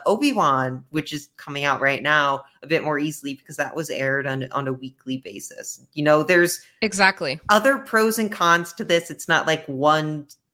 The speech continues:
Speaker 1: distribution method is inherently better than the other,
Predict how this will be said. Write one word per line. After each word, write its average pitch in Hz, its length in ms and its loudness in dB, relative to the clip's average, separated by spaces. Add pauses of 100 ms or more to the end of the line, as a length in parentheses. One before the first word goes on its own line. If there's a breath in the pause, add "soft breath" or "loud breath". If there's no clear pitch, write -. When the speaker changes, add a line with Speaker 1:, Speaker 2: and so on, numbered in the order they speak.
(220)
Speaker 1:
distribution 151 640 -6
method 143 400 -2
is 139 120 -4
inherently 139 540 -2
better 135 640 0 (240 soft breath)
than 135 320 0
the 131 220 -6
other, 131 580 0